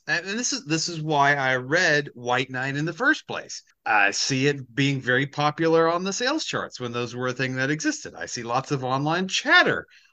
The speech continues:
about White Knight. And then I'm like, I read White Knight and I'm like, "This is a flaming piece of shit." And I'm like, "I must be crazy." So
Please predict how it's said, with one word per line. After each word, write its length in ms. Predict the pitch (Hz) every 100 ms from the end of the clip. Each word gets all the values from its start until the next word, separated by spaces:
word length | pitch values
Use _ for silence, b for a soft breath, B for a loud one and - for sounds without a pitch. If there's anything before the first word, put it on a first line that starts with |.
| _
about 560 | 135 131 131 120 117 - b _
White 320 | 123 123 120
Knight. 300 | 123 110 90 - b -
And 200 | 135 143
then 80 |
I'm 160 | 139 131
like, 220 | 123 123
I 100 | 127
read 480 | 120 110 139 277 262
White 240 | 117 107
Knight 240 | 104 107 139
and 80 | 123
I'm 60 |
like, 220 | 104 104
"This 260 | 131 - -
is 40 |
a 80 | 85
flaming 680 | - - 131 139 156 180 190
piece 340 | 139 107 107
of 160 | 156 156
shit." 300 | 254 320 - - B B
And 100 | 147
I'm 120 | 151
like, 160 | 147 135
"I 160 | 127 208
must 360 | 180 120 -
be 140 | 160 185
crazy." 460 | 247 339 320 - -
So 440 | 131 135 135